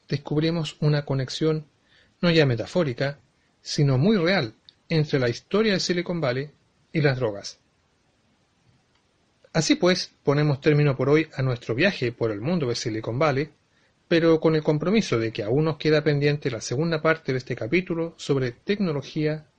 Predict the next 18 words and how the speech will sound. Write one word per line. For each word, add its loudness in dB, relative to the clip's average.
y 0
drogas. -4
¿Qué 2
tal 4
los 2
videos 4
y 0
presentaciones? -4
¿Le -2
han 0
servido 0
para 2
entender -2
esta -4
historia 2
y -2
sus -4
personajes? -8